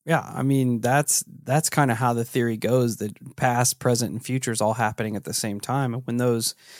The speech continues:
when those interlap or the, the separation between them grows thin,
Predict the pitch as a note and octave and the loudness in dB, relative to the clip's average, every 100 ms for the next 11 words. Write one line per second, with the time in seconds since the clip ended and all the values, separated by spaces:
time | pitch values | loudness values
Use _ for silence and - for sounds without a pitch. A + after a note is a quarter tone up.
0 | - - - _ - A#2 A#2+ B2+ A#2+ - | -20 -20 -20 _ -4 0 2 2 0 -4
1 | _ C3+ C3+ A#2 G#2+ A#2+ C#3 A#2 - F#2+ | _ 0 0 0 -2 -2 0 -2 -4 -6
2 | G#2+ G#2+ A2+ A2 F#2 A#1+ A#2+ A2 G2 C2+ | -6 -6 -6 -4 -6 -8 -8 -8 -8 -12
3 | - - C3 B2 A2+ B2 C3+ B2+ A#2 - | -4 0 0 0 -2 0 0 0 -2 -4
4 | B2+ A#2+ A#2 A2+ A2+ A2 A2 - C3 C3+ | -2 0 0 -2 -4 -4 -4 -4 0 0
5 | B2+ A2+ | 0 -2